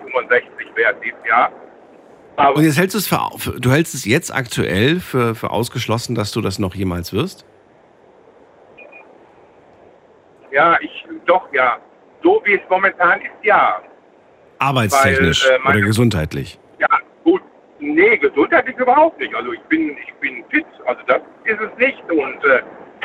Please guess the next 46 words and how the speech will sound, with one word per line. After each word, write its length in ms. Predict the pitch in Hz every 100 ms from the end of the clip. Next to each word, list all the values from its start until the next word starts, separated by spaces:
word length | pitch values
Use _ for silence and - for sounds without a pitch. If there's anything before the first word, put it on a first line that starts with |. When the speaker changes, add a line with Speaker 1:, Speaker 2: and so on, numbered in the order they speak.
| - - - 156 - - - -
Speaker 1:
sag 120 | 156
mal, 120 | 151
vom 120 | 151 131
Alter 380 | 143 147 220
her 320 | 196 180 - 208
auch 180 | 330
nicht. 220 | 240 175 - - - -
Ich, 120 | -
ich 60 | -
arbeite 440 | 135 - 196 202
noch 160 | 196 202
bis 100 | 196
nächstes 280 | 196 196 202 -
Jahr, 140 | 208 196
dann 120 | 165
gehe 120 | 156
ich 60 | 143
in 100 | 127
Rente. 420 | 117 - 220 202 - -
Aber 240 | - 160 156
meine 320 | 151 147 143 -
zweite 360 | 147 143 139 147
Hälfte, 360 | 247 - - -
die 60 |
ist 140 | - -
da 80 | 151
irgendwie, 460 | 311 143 - - - -
die 140 | -
ist, 340 | - - - 160 135 131 117 - - _ - - - _ - _ _ _ _ - - - _ - _ _
äh, 40 | 523
du, 160 | 220 220
weißt 160 | 190 220
du, 60 |
das 140 | 196 202
ist, 260 | 226 - -
äh, 160 | 202 196
ich, 160 | 180 180 - _ _ _
ich 140 | - 202
hab 160 | 214
jetzt 140 | 208 208
in 100 | 196
zwei 200 | 196 196
Wochen 220 | 202 202 196
hab 160 | 185
ich 80 | 185 -
ein 100 | 175